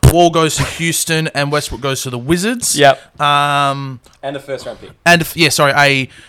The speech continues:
Speaker 1: heavily protected first round pick goes to Houston from Washington. Um, pretty much if, if the Wizards continue to suck, in about four years' time, it just becomes two second rounders and we get on with life.
Speaker 2: Yeah.
Speaker 1: Um, if, uh, Washington are any good,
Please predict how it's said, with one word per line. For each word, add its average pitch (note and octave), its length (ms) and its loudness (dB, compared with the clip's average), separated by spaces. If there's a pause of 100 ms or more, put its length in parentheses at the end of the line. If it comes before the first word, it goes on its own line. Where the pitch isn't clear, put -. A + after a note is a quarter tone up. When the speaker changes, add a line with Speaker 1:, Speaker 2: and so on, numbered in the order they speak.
(120)
Speaker 1:
heavily F3 400 4
protected D3 460 -2
first C#3 240 -4
round C3 200 0
pick D3 160 -6
goes B2+ 180 -4
to A#2+ 80 -10
Houston D3+ 420 -4
from B2 460 -4
Washington. D#3+ 480 -2 (540)
Um, C3 840 0 (140)
pretty F#3 160 2
much E3 200 2
if, D#3 220 -6
if D#3 140 -6
the D3 80 -4
Wizards D#3 520 -2
continue D3+ 380 -2
to B2+ 80 -2
suck, - 420 2 (400)
in D3 140 0
about C#3 180 4
four D3 240 0
years' C3 200 -2
time, C3 280 0
it A2+ 40 -6
just B2+ 180 -6
becomes B2 300 -4
two A#2+ 240 -2
second A#2 320 -4
rounders A#2 380 -2
and A2 260 -10
we A2+ 180 -10
get A2 180 -8
on A2+ 120 -4
with G#2+ 100 -6
life. D3+ 380 -2 (100)
Speaker 2:
Yeah. A#2 160 -12 (160)
Speaker 1:
Um, A#2+ 300 -2
if, - 440 -14 (200)
uh, A2+ 360 -2
Washington C3 380 -4
are A#2+ 80 -2
any B2 140 -2
good, E3 320 0